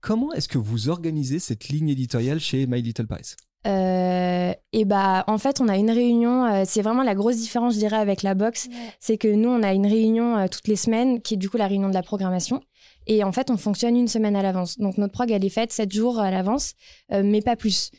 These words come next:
Speaker 2: On peut avoir des idées pendant deux semaines, mais voilà, on détermine vraiment ce dont on va parler pour les sept prochains jours, versus la box où c'est vraiment des mois, euh, même des, euh, un an à l'avance.
Speaker 3: Ouais.
Speaker 2: Mais du coup, on détermine ça, où, hum,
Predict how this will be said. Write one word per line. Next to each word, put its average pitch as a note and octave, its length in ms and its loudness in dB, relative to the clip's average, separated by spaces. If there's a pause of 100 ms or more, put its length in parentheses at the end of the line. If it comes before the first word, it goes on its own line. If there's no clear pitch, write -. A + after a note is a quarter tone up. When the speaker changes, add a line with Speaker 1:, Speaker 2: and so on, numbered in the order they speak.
(240)
Speaker 2:
On G#3 100 -2
peut G#3+ 80 2
avoir G3+ 180 2
des F#3+ 180 2
idées G#3 140 2
pendant F#3+ 280 0
deux G3 120 0
semaines, A#3+ 280 0
mais G#3+ 100 2
voilà, G3 320 0
on G3 120 0
détermine G3 460 0
vraiment G#3+ 260 0
ce A#3 120 -2
dont G#3 200 0
on A3+ 60 -2
va G3 100 0
parler G3+ 240 -2
pour G#3+ 160 -4
les G3 80 0
sept A3 200 -4
prochains G#3 320 -2
jours, G3 240 -2 (380)
versus G#3 300 -4
la G3+ 120 0
box A3+ 240 -4
où - 40 -8
c'est G3 120 0
vraiment G3 280 0
des F#3 120 2
mois, G3+ 320 0
euh, F3+ 40 0
même F3+ 340 0
des, F#3 200 -2
euh, F#3 60 -8 (360)
un G3+ 160 -2
an G3+ 80 0
à F#3+ 80 0
l'avance. G3+ 260 0
Speaker 3:
Ouais. A3 140 -2 (340)
Speaker 2:
Mais G#3 140 2
du G3+ 140 0
coup, D4 180 0
on G#3+ 160 0
détermine G#3 460 2
ça, B3 460 0
où, G#3+ 140 -2
hum, G3+ 400 0